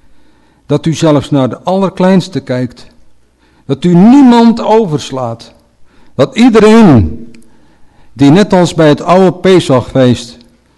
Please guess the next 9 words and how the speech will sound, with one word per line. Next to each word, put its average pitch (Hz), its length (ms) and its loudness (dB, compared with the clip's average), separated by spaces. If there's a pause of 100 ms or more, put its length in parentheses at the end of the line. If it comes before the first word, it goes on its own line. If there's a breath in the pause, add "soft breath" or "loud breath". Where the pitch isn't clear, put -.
(880)
het 110 220 -8
bloed - 540 -4 (720)
aan 127 140 -6
de 110 120 -8
dorpel 190 380 -4
van 156 200 -2
zijn 131 160 -4
hart 139 200 -4
smeert, 117 460 -6